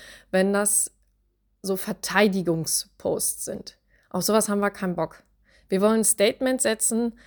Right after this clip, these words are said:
was sich für uns geil anfühlt und nicht wie ein Tier, was in die Ecke gedrängt wurde und jetzt versucht, irgendwie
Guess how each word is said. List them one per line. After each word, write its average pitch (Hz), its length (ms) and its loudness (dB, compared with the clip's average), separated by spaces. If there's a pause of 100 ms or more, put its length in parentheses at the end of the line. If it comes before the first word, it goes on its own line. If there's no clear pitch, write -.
(220)
was 202 240 4
sich 190 240 0
für - 140 -4
uns 185 640 -2
geil 220 300 6
anfühlt 185 540 -2
und 180 120 -2
nicht 214 360 -2
wie 196 320 0
ein 190 120 -2
Tier, 214 220 2
was 202 160 2
in 190 160 -2
die 185 160 -4
Ecke 240 260 0
gedrängt 202 480 -2
wurde 196 280 2
und 180 160 -2
jetzt 180 180 -2
versucht, 185 460 0
irgendwie 220 560 2